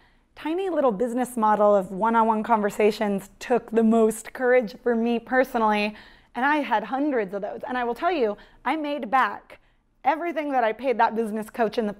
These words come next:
first month and enjoyed an entire year of that coaching. Now I'm more, now I'm more so events, me one-to-many,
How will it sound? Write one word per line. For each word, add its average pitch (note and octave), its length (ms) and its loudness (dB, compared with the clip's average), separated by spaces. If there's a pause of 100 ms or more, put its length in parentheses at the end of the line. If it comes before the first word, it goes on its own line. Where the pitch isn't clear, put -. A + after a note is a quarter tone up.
(120)
first B3+ 460 2 (160)
month G#3 500 -4
and A#3 180 -6
enjoyed A3 480 -2 (440)
an A#3+ 160 0
entire A3+ 400 2
year B3 320 2
of F#3+ 100 0
that A3 220 -2
coaching. G#3+ 600 -6
Now B3+ 300 -2
I'm G#3+ 240 -4
more, A3 380 -6 (480)
now D4 160 0
I'm C#4+ 160 -2
more B3+ 180 2
so A#3+ 300 2
events, G#3+ 480 -2 (100)
me A#3+ 520 -4
one-to-many, A#3 840 -2